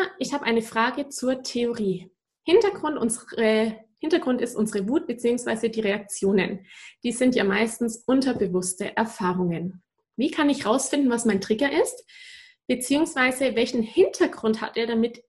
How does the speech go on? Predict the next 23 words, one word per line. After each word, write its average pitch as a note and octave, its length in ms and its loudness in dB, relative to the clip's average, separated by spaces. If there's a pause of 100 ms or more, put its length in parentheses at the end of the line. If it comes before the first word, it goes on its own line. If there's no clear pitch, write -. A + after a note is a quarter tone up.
(100)
ich C#4+ 200 -2
es B3 200 -4
vielleicht A3+ 380 2
durchs G#3+ 160 -2
Verstehen C#4 720 -2 (420)
ausschalten F#3+ 720 2
kann? E3+ 380 -8 (340)
Zum E3+ 140 -8
Beispiel, C#4+ 480 0 (340)
ich A3 220 -4
reagiere A3+ 480 6
mit F#3+ 320 0
Wut, D4+ 260 2
wenn A3 120 -2
etwas G3 340 -6
nicht D#4+ 260 0
so D4+ 80 -6
funktioniert, A3 540 2
wie G3+ 60 -2
ich F#3+ 100 -6
es F#3 100 -10
mir F#3 140 -2
wünsche B3+ 480 0